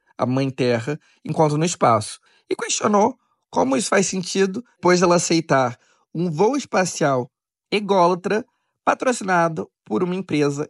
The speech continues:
que destrói o meio ambiente. Esse teve duzentos mil likes. Até o Wendy's, a terceira maior rede de fast food dos Estados Unidos,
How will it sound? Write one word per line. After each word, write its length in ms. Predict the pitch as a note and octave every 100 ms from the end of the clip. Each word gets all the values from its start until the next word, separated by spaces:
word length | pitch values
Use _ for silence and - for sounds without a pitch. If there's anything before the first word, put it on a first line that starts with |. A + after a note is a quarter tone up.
| _
que 120 | -
destrói 520 | D#3+ F#3+ - C#3 C3
o 40 | C3
meio 180 | B2+
ambiente. 460 | A#2+ C3 A2+ - - - _
Esse 320 | - F#3+ A3 -
teve 400 | D#3+ F#3 D3+ -
duzentos 440 | D#3 D#3 D3 D3+
mil 120 | D#3 D#3
likes. 440 | A#2 - - - _ _ _ -
Até 220 | D#3 C4
o 140 | D4+ A#3+
Wendy's, 640 | G3 A3 A3 C3+ A#2 - -
a 80 | C#3+
terceira 480 | E3 - - E3
maior 240 | G3 D#3+ D3+
rede 280 | C#3+ C#3 C#3
de 100 | C3+
fast 280 | C#3 C3
food 260 | - D3+ D#3
dos 140 | C3+
Estados 340 | C3+ - A#2+ B2
Unidos, 440 | B2 C#3+ C3+ A#2